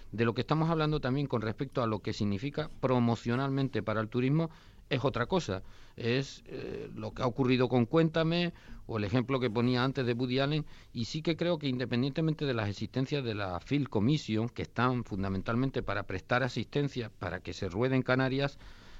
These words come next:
las administraciones públicas también debieran pensar que una parte de sus recursos presupuestarios debieran estar orientados a producir algunos contenidos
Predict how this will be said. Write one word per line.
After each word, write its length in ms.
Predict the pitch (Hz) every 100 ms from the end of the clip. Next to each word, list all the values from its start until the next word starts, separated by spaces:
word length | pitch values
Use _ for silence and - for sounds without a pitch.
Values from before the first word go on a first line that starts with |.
| -
las 180 | 110 104
administraciones 640 | 107 107 110 113 113 147 160
públicas 420 | 151 151 156 160
también 400 | 117 104 135 151
debieran 380 | 135 131 139 131
pensar 420 | 123 113 127 127 - - - -
que 80 |
una 200 | 113 147
parte 640 | 147 147 139 123 110 101 - - - -
de 80 | 107
sus 180 | - 110
recursos 600 | 101 127 143 123 110 110 - - -
presupuestarios 960 | 101 110 98 98 - 139 110 110 107 -
debieran 760 | 92 95 120 156 151 135 110
estar 440 | 101 - 135 139 -
orientados 720 | - 98 95 95 135 131 117 117 - -
a 160 | 107
producir 600 | - 110 104 107 160 143 -
algunos 460 | - 101 135 156 151
contenidos 600 | 160 151 156 160 175